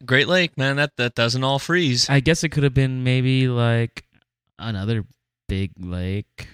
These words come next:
Speaker 2: I mean, I don't know. Even Lake of the Woods
Speaker 1: What other
Speaker 2: freezes.
Speaker 1: big lake is there,
Speaker 2: Mille
Speaker 1: man? I mean,
Speaker 2: Lacs.
Speaker 1: like, it's flipping Superior. Mille Lacs freezes all the way, man. You can drive
Speaker 2: It
Speaker 1: a
Speaker 2: does.
Speaker 1: semi on that shit.
Speaker 2: Yeah, it does.
Speaker 1: Anyway, whatever. It doesn't matter. But it, it, it was.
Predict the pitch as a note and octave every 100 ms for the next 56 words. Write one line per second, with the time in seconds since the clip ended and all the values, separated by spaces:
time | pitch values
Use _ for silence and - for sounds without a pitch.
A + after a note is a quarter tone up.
0 | - C3 D3 C3 B2+ G2+ B2 C#3+ A2 A2
1 | B2 F#2 F2 D3 B3 C#4+ D#4 F#3 F#3 E3+
2 | D#3 G3 E3 D#3 D#3+ - - - C4 A#3+
3 | - A#2+ D3 A#2 C#3 E3 F3+ F3 D#3+ D#3+
4 | D3 - _ - G#3+ A3 F#3 - G3 _
5 | - G3+ C4 G3 A#2 G#2+ - _ _ _
6 | _ _ - - - - - D3+ A#2+ G#2+
7 | G#2+ G#2 F#2+ E2+ B1 A#1+ C#2 - _ _
8 | - D#3 E3 C#3+ G2 - A#2+ A2 G2+ F2+
9 | F#2+ - - - - - - A#1 G#1+ -
10 | G1+ G1+ - _ _ D3+ C#3+ A2+ A2+ F3
11 | C#3 A2 A2+ B2+ A#2 A2+ G2+ F#2 - A2
12 | C3+ - D3+ G#2+ C#3+ C3+